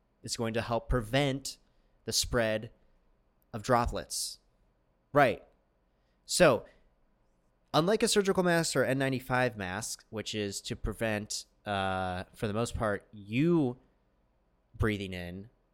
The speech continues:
the, the disease. So when you're wearing a cloth mask, they say social distance, six feet, and keep the mask on. That way you avoid droplets,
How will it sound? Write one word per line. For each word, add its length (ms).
the, 440
the 100
disease. 580
So 420
when 160
you're 100
wearing 200
a 40
cloth 380
mask, 460
they 100
say 340
social 420
distance, 680
six 520
feet, 340
and 120
keep 200
the 60
mask 400
on. 200
That 200
way 120
you 180
avoid 320
droplets, 720